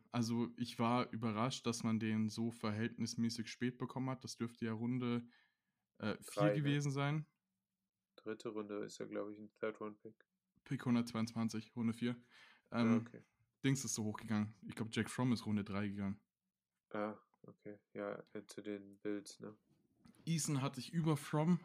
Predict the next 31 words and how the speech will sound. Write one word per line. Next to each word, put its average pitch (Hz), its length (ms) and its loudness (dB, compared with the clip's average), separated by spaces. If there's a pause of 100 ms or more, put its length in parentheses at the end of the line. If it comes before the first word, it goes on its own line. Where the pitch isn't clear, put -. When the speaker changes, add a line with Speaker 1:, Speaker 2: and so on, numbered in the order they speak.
(160)
Speaker 1:
ähm, 123 380 4
aber 107 320 -2 (520)
keine 113 400 2
Ahnung, 107 280 -2
ich 101 120 -6
müsste 120 240 0
jetzt - 120 -12
meine 107 120 0
Draft 107 360 -4
Notes 101 260 -4
von 101 140 -2
letztem 101 260 -4
Jahr 101 160 0
raussuchen, 104 460 -4
aber 98 360 -6
ich - 280 -12
weiß, 113 460 0
dass - 480 -6 (600)
ich - 320 -12
den 104 420 0
nicht, - 480 -4 (180)
definitiv 107 520 -2
nicht 107 280 -2
als 98 200 -8
Starter 107 340 0
in 104 120 -2
der 101 140 -4
N 98 100 -4
F 101 140 -8
L 107 180 -6
hatte 107 340 -6